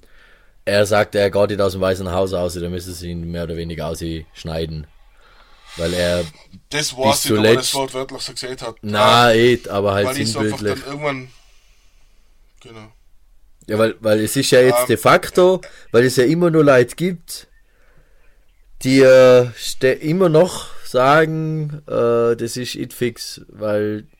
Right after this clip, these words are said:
Speaker 1: Joe Biden ist erst nächstes Jahr im Jänner, wa-, was hast du gesagt, Datum? Einundzwanzigster?
Speaker 2: Einundzwanzigster Jänner.
Speaker 1: Einundzwanzigster. Ähm, er-, erst ab da ist Joe Biden der Präsident von den U S A,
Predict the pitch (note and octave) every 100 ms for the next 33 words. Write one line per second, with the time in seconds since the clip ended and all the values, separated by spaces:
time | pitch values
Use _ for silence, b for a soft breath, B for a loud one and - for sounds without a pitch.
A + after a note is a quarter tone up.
0 | - A2+ A2+ G#2 A2+ A2 A2 A2+ - _
1 | _ _ _ _ _ _ - C3+ - -
2 | B2 C3 B2+ - - B2 D3 - C3+ C3
3 | A#2+ A#2+ A#2 A2 C3 C#3+ C3+ C3+ A#2+ _
4 | _ G2 G#2+ G2 G2+ G2+ G#2 B2 B2 -
5 | B2 B2 - A#2 - A2 - G#2+ G#2+ G2+
6 | A#2 A#2 - A2+ - - A2+ A2+ _ _
7 | _ _ _ _ _ _ _ _ _ C3
8 | C3 B2 - A#2+ A2+ - A2 A2+ A2 A2+
9 | G#2 A2+ G#2+ G#2+ - A2 b b b -
10 | A2+ G#2+ G#2 G2+ - _ _ _ _ _
11 | _ _ _ - - _ B2 C3 C3 B2+
12 | C3 A#2 B2 B2+ A#2 A#2+ - - A#2 A#2
13 | G#2 G#2+ G#2 G2+ G2 F#2+ G2+ G2 G2 G2
14 | - F#2+ F#2+ F#2 F2+ G#2 A#2